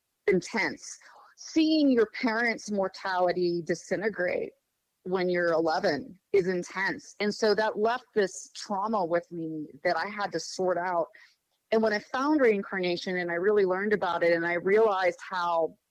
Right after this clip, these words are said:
it's not a one or the other kind of proposition. You can't, you know, I can still, um, speak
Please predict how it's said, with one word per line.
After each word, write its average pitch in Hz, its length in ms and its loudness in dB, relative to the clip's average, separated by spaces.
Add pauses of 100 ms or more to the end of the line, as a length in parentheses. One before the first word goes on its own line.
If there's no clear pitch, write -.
(120)
it's 202 200 0
not 208 280 -2
a 196 40 4
one 180 320 0
or 180 100 0
the 165 180 0
other 170 280 2
kind 180 140 -4
of 156 100 -10
proposition. 165 680 -2
You 180 100 -8
can't, 208 360 -2 (380)
you 226 120 4
know, 202 200 4
I 214 80 0
can 233 160 -2
still, 208 800 4 (440)
um, 165 460 0
speak - 520 -4